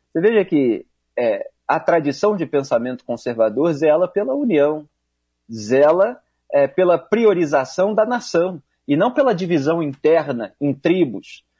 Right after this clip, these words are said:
É, inclusive, como exemplo de fracasso, Roger Scruton citava a Somália, que nunca desenvolveu o tipo de soberania secular, territorial e legal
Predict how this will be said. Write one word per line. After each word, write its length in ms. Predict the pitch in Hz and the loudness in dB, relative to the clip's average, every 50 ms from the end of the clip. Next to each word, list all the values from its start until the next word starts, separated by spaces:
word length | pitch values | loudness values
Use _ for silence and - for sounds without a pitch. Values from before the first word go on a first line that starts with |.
| _ _ _ _ _ _ - | _ _ _ _ _ _ -2
É, 460 | 117 113 110 107 104 101 98 90 85 - - | 0 2 2 2 2 2 2 0 -2 -4 -6
inclusive, 840 | 131 139 151 151 127 127 156 190 202 190 214 202 180 151 135 - _ | -4 0 0 0 2 2 2 2 2 2 2 2 2 0 -2 -2 _
como 240 | - 165 165 160 151 | 0 0 2 2 2
exemplo 440 | 131 120 117 156 185 196 - 165 | 2 2 0 0 0 0 -2 -4
de 100 | 135 151 | -6 -4
fracasso, 680 | 135 - 139 117 - - 147 156 185 175 - - 143 120 | -2 -2 -2 -2 -2 0 0 0 0 0 -2 -6 -4 0
Roger 260 | 131 139 135 127 120 | 0 0 0 -2 -6
Scruton 340 | - - 147 151 160 - 180 | -6 -6 -4 -4 -4 -6 -6
citava 440 | 170 - 175 139 - 147 156 160 180 | -6 -6 -4 0 0 2 2 2 -2
a 20 | |
Somália, 640 | 170 - - - 165 127 127 143 165 160 143 127 120 | -4 -4 -2 -2 -2 0 0 0 0 0 0 0 -2
que 100 | - 139 | -4 -4
nunca 280 | 131 156 180 - 180 156 | -4 -4 -4 -2 -2 -2
desenvolveu 560 | 143 143 139 151 151 139 139 120 113 147 151 | -2 0 0 0 0 0 0 0 0 0 -2
o 40 | 131 | -2
tipo 240 | - 156 - - | -2 -4 -6 -4
de 120 | 135 139 135 | -6 -6 -6
soberania 640 | - - 156 127 131 139 131 123 123 135 143 139 | -4 -2 -2 0 2 2 2 0 0 0 -2 -2
secular, 720 | - - - 143 - - 113 113 139 170 165 151 147 - - | -2 -4 -6 -8 -6 -4 -2 0 2 2 0 0 -4 -4 -4
territorial 580 | - 143 143 139 - 147 127 123 135 143 151 | -4 -2 -2 -2 -2 -2 0 2 2 2 2
e 40 | 151 | 2
legal 480 | 139 131 120 117 131 139 151 165 - | 2 2 2 2 2 2 2 0 -4